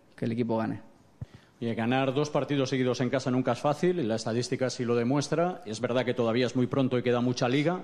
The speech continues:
Speaker 2: pero los puntos se dice que valen lo mismo y es verdad, ¿no? Si le ganáis al Girona,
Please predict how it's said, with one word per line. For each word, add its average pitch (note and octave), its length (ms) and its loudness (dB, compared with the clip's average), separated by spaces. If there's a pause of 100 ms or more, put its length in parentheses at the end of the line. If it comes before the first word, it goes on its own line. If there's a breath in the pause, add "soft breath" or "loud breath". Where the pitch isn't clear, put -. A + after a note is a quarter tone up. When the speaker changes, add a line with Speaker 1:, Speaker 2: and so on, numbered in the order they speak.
(120)
Speaker 2:
pero G2 140 -6
los G#2 160 -4
puntos C#3 380 2
se C3 60 0
dice C3 560 0
que A#2+ 140 0
valen A#2+ 240 0
lo A#2+ 80 0
mismo C3+ 300 2
y C#3 60 2
es A2 120 0
verdad, A#2+ 300 0
¿no? D#3 120 -2
Si B2+ 140 -6
le A2 100 2
ganáis B2 320 2
al C3 120 0
Girona, D3 460 2